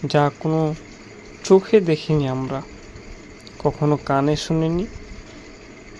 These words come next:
এবং কোনো মানুষের হৃদয়েও কল্পনা আসেনি।" সহিহ বুখারী ও মুসলিম। জান্নাতে প্রবেশের সময় ফেরেশতারা বলবে, "সালামুন আলাইকুম,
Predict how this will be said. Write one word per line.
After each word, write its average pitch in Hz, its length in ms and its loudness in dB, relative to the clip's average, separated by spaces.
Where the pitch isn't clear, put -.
এবং 180 340 6
কোনো 202 220 6
মানুষের 165 640 2
হৃদয়েও 160 580 4
কল্পনা 147 640 0
আসেনি।" 131 500 0
সহিহ 143 200 4
বুখারী 139 460 0
ও 135 80 -2
মুসলিম। 127 520 -4
জান্নাতে 131 520 2
প্রবেশের 143 480 2
সময় 143 300 -2
ফেরেশতারা 147 680 2
বলবে, 147 400 4
"সালামুন 156 880 6
আলাইকুম, 143 640 2